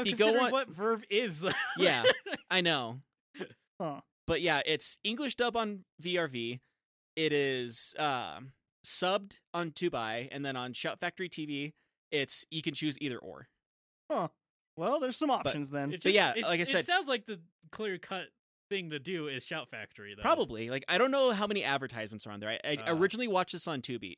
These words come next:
Speaker 2: or on Tubi, blah, Tubi.
Speaker 1: <laughs>
Speaker 2: I originally watched this movie on Tubi,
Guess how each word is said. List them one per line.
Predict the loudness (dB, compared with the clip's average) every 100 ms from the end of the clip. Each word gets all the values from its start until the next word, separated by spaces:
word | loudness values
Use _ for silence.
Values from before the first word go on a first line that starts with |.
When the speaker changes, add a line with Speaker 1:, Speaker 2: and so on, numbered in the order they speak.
| -6
Speaker 2:
or |
on | -6
Tubi, | -6 -10 -14 -16
blah, | -16 -16 _ _
Tubi. | -6 -4 -8 -12 _ _ -6
Speaker 1:
<laughs> | -6 _ _ -16 -6
Speaker 2:
I | 2
originally | 4 2 0
watched | 2 2 0
this | -6
movie | -4 -4
on | -4
Tubi, | -4 -8 -8 -14